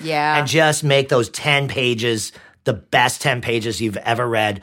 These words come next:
Speaker 2: and read the first ten pages to every one of your favorite scripts, and then adversely read the pages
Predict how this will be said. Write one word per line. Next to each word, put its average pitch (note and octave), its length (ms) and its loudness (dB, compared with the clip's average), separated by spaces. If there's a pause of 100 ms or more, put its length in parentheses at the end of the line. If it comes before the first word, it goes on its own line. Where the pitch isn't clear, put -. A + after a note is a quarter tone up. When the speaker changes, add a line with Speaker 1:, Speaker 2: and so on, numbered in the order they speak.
(240)
Speaker 2:
and A2 100 -8
read G#2+ 140 -4
the G#2+ 80 -6
first C#3 320 -2
ten D3 220 -4
pages B2 400 -4
to - 200 -6
every B2 220 0
one B2 140 0
of B2 80 -4
your A2+ 160 -2
favorite A#2 580 -2 (260)
scripts, - 460 0 (140)
and C3 180 -2
then B2+ 440 0 (1000)
adversely D3 600 0
read B2+ 320 -2
the C#3 80 0
pages B2 560 -4